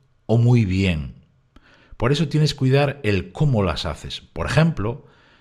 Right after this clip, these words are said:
puedes empezar el día con ellas, porque estás más fresco, tienes más capacidad de trabajo. También debes cuidar más la preparación de esas partes. Y también, pues, puedes tomarte mucho más en serio el cuidar tu concentración, eliminando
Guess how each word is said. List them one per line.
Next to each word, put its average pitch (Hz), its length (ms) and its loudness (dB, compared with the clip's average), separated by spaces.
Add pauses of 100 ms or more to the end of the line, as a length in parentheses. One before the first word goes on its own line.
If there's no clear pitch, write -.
(140)
puedes 90 260 -6
empezar 87 800 -6
el 82 240 -10
día 85 340 -4
con 82 180 -8
ellas, 117 380 -2
porque - 220 -8
estás 78 260 -10
más 67 140 -14
fresco, 117 400 -2
tienes 90 200 -6
más 80 140 -6
capacidad 78 400 -8
de 73 60 -8
trabajo. 104 680 -6 (600)
También 120 520 0
debes 135 260 2
cuidar 107 340 0
más 123 240 0
la 101 140 -2
preparación 87 560 -4
de 78 60 -6
esas 78 220 -8
partes. 123 680 -6 (420)
Y 113 120 -6
también, 110 320 0
pues, 131 200 -4
puedes 95 380 -6
tomarte 98 400 -2
mucho 95 280 -2
más 104 200 -4
en 98 100 -4
serio 120 560 -4
el 95 160 -6
cuidar 90 360 -4
tu 107 100 -4
concentración, 90 840 -4
eliminando 92 760 -4